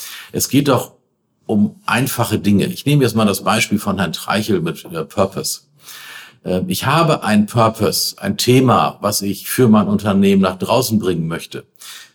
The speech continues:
Ähm, und da möchte ich doch dann am Ende des Tages auch sehen, ähm, schaffe ich es, dieses Thema nach draußen zu bringen?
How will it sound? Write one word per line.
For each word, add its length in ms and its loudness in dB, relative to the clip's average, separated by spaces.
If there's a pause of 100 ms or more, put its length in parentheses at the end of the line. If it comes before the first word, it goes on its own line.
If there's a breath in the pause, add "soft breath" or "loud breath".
(140)
Ähm, 280 4
und 140 2
da 80 4
möchte 360 2
ich 160 -6
doch 160 -2
dann 180 -2
am 140 0
Ende 260 2
des 200 0
Tages 440 0
auch 120 -4
sehen, 520 4 (480 loud breath)
ähm, 300 2
schaffe 400 0
ich 140 0
es, 240 0
dieses 380 0
Thema 340 2
nach 200 2
draußen 440 0
zu 200 -2
bringen? 420 -4